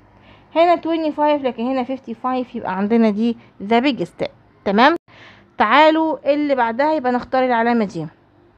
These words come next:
دي خلاص نفس الفكرة برضو، حلوها لوحدكم. تعالوا هنا، تعالوا هنا،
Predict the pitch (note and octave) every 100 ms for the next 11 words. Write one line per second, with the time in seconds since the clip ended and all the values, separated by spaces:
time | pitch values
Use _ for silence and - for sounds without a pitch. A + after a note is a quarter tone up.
0 | _ _ _ _ _ _ _ - C#4+ C#4
1 | C#4 C#4+ C#4 C#4+ - - - B3 A3+ D4
2 | D4 - G#3+ C#4 A#3+ G#3 G#3+ D4+ A4 A4
3 | - - - _ A#3 A3 D4 E4 D#4 C4
4 | F3+ - - C4 C#4+ C#4+ C#4 C#4